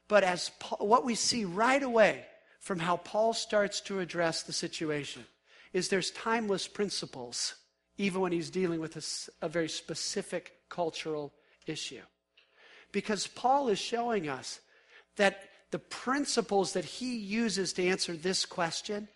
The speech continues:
actually apply for you and me to a whole lot of situations broader than whether our steak got offered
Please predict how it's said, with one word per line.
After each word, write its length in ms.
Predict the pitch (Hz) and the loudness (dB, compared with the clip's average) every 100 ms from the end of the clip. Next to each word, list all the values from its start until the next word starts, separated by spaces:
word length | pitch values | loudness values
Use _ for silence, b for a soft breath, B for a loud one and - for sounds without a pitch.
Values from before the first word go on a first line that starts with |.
| B B B B | B B B B
actually 440 | 185 208 - - 185 | 6 6 4 2 2
apply 440 | 165 - 190 202 | 2 0 2 4
for 180 | 196 180 | 2 -6
you 200 | 170 185 | -2 -2
and 120 | 165 | -2
me 320 | 160 170 196 - b b b - | -2 -2 -2 -8 b b b -6
to 160 | 185 | -2
a 40 | 156 | 0
whole 260 | 139 226 | 4 4
lot 180 | 226 208 | 8 8
of 80 | 196 | 8
situations 800 | - 202 - 180 175 165 170 156 | 2 0 -2 2 2 2 -4 -8
broader 600 | 139 170 170 165 139 135 B B B B | -4 2 2 2 -2 -6 B B B B
than 200 | 185 165 | -2 4
whether 300 | 170 165 170 | 4 6 4
our 120 | 151 | 2
steak 600 | 147 - 190 180 170 - | 0 -2 2 0 -2 -6
got 200 | - 165 | 2 2
offered 520 | 156 156 - 170 151 | 4 -2 -2 -2 -2